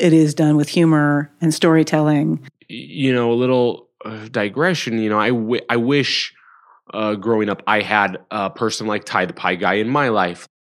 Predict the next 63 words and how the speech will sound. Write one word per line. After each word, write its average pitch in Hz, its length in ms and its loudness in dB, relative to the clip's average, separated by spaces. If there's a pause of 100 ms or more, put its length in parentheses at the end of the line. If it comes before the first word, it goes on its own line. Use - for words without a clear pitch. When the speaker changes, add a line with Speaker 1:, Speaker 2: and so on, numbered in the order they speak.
(340)
Speaker 1:
For 220 140 6
sure. 190 420 4
We 220 140 8
all 233 160 10
need 233 220 6
Ty - 160 6
the 190 100 4
Pie 190 160 6
Guy 180 80 6
in 185 80 4
our 180 220 6
life 196 200 6
because 175 320 2
Ty 202 280 4
makes 190 260 2
a 175 60 -4
lot 170 160 4
of 156 80 0
mistakes. 160 640 0
And 160 120 4
then 160 160 6
either 160 280 4
his 160 280 2 (200)
sister 185 500 4
or 175 460 4
the 180 120 0
kid 170 280 -2
that 156 100 2
he's 160 160 2
helping 160 580 2 (280)
kind 170 180 2
of 160 80 2
go, 160 200 2 (100)
"Uh, 170 220 2
Ty, 180 720 4
maybe 214 420 2
it 190 140 2
should 185 100 0
be 175 80 2
this 247 240 2
way." 151 260 0
It's - 120 -10
the 165 100 2
idea 180 300 4
that - 180 0
food 269 560 6
and 175 420 4
making 185 300 4
food 165 200 2
can 160 120 2
be 151 60 2
fun. - 400 -4
It 160 100 2
doesn't 165 220 4
have 165 140 4
to 170 40 -8
be 160 80 0
stressful. - 560 -4
It 165 100 0
doesn't 156 220 2
have 156 200 2
to 170 60 -4
be 151 400 2